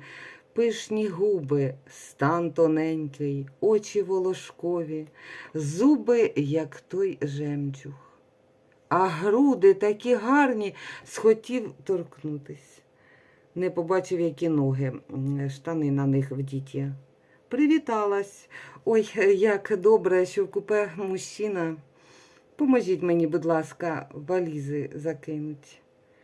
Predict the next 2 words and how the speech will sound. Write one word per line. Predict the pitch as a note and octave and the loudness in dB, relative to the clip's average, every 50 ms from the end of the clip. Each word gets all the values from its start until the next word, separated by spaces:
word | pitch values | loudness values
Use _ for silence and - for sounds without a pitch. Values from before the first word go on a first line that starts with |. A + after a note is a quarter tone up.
| _ - | _ -6
Їдемо, | C3+ C#3 D3+ G#3+ C#4 D4+ D4 A3 C4 C4 B3 A#3+ A#3+ A#3+ A3+ A3+ - | -4 -4 2 4 4 4 6 6 4 2 4 2 0 -2 -2 -4 -4
розговорились, | - D3 D3+ E3 D3+ D3+ D3 D3+ E3 D#3 C#3+ D#3+ D#3+ D#3 G3 A#3+ C4+ C4+ C4+ B3 A#3 A#3 A#3 A3+ - - | -2 2 2 4 2 2 2 2 2 4 4 2 4 4 4 4 6 4 4 4 4 2 0 0 -4 -12